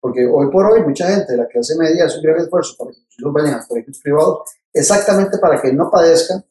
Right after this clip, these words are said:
lo que padecen, lo que vos estás contando: esos que pierden tres meses en una huelga,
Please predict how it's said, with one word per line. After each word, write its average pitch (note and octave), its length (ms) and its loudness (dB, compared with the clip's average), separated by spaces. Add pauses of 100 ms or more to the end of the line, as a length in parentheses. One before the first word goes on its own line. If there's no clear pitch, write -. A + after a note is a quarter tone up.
(360)
lo B2+ 540 2
que D#3 80 -2
padecen, D#3+ 440 2
lo B2 80 -6
que - 140 -18
vos A#2 220 -8
estás A#2+ 220 -12
contando: B2+ 460 -2
esos B2+ 160 -14
que C#3+ 100 -6
pierden B2+ 480 -2
tres B2 200 0
meses B2+ 280 0
en A#2 100 -10
una A2+ 200 -14
huelga, F3 500 0